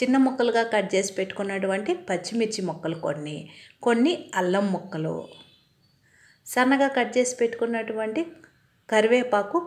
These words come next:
కొంచెము, సన్నగా కట్ చేసి పెట్టుకున్నటువంటి కొత్తిమీర కొంచెము, అర స్పూను పసుపు, ఒక్క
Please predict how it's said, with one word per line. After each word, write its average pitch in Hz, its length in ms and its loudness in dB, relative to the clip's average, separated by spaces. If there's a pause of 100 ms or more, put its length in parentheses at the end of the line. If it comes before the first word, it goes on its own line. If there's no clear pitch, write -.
(100)
కొంచెము, 160 520 -2 (920)
సన్నగా 254 420 4
కట్ 233 220 4
చేసి 233 240 4
పెట్టుకున్నటువంటి 220 760 -4 (160)
కొత్తిమీర 202 480 0 (160)
కొంచెము, 160 500 -4 (840)
అర 302 180 6 (120)
స్పూను 247 460 -2 (560)
పసుపు, 175 480 0 (1500)
ఒక్క 214 320 2